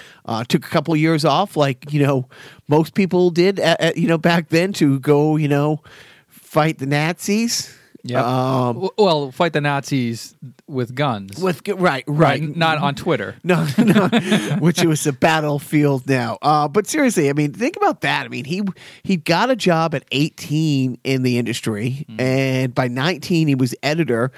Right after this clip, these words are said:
Speaker 1: took, I think it was two or three years off. And, and while doing service, fun fact, he was one of,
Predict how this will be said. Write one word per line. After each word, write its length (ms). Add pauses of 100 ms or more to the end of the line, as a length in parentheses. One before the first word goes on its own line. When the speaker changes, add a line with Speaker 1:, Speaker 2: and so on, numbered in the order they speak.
(280)
Speaker 1:
took, 200 (300)
I 80
think 160
it 20
was 120
two 280
or 60
three 220
years 280
off. 320
And, 140
and 200
while 300
doing 320
service, 560 (400)
fun 240
fact, 400
he 140
was 180
one 260
of, 220